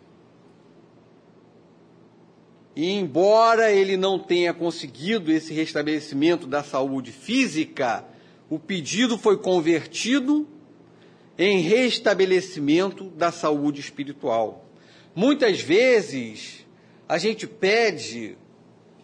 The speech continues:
para que alguém fique saudável, para que alguém melhore,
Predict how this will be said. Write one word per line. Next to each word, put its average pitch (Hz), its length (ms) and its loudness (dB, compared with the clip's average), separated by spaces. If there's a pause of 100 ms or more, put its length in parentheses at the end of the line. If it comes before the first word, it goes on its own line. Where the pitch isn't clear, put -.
(160)
para 208 320 2
que 202 140 -4
alguém 156 680 0 (420)
fique 202 340 -8
saudável, 185 800 0 (1800)
para 208 240 2
que 208 100 -2
alguém 190 260 2
melhore, 196 840 4